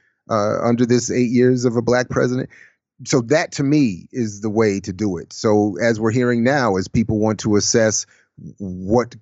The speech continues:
v-, uh, vice presidential candidate, uh, Joe Biden will select,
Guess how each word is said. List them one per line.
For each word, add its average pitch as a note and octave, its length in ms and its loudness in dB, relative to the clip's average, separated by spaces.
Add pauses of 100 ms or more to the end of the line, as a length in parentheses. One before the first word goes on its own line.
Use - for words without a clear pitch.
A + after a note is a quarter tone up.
(160)
v-, G#2 140 -2
uh, G#2+ 180 -2
vice G#2 240 0
presidential G#2+ 480 0
candidate, G#2 640 -2 (100)
uh, G2 200 2
Joe G2+ 240 2
Biden G2+ 480 0
will G2 100 -2
select, B2 560 0